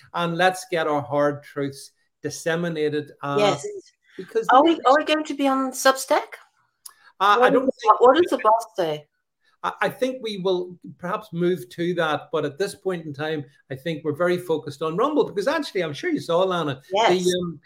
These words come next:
Speaker 1: our, our friends who, who watch this over in Rumble, I mean, there's a lot of them, and, um, yeah, we, we, I think we're making a,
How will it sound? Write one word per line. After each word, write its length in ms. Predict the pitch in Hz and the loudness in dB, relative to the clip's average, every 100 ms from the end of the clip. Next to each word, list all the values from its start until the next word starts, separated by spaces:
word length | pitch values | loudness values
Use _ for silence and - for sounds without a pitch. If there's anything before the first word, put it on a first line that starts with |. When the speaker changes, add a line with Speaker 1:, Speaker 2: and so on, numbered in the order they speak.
| _ - | _ -4
Speaker 1:
our, 120 | 185 | -2
our 140 | 208 202 | 0 0
friends 440 | - 262 269 240 | 2 2 2 -2
who, 320 | 214 190 160 151 | -6 -4 -6 -4
who 120 | 165 | 0
watch 280 | 190 - - | 0 -2 -6
this 160 | 139 | -6
over 240 | 156 139 139 | -4 -2 -4
in 100 | 135 | -4
Rumble, 340 | 135 135 147 | -6 -4 -4
I 60 | 147 | -4
mean, 180 | 156 | -6
there's 140 | 156 147 | -6 -6
a 80 | 165 | -6
lot 300 | 202 262 214 | -2 0 0
of 260 | 160 160 | 0 -2
them, 240 | 170 165 - _ _ 165 | -6 -8 -10 _ _ -6
and, 320 | 175 180 175 | -2 -2 -2
um, 500 | 170 180 180 175 180 | 0 0 0 -4 -6
yeah, 180 | 185 254 | -4 -2
we, 160 | 226 185 | -4 -4
we, 180 | 180 180 | -4 -4
I 60 | 175 | -6
think 260 | - 202 185 | -8 -10 -6
we're 100 | 175 | -4
making 340 | 175 180 175 | -4 -6 -6
a, 240 | 165 151 | -6 -6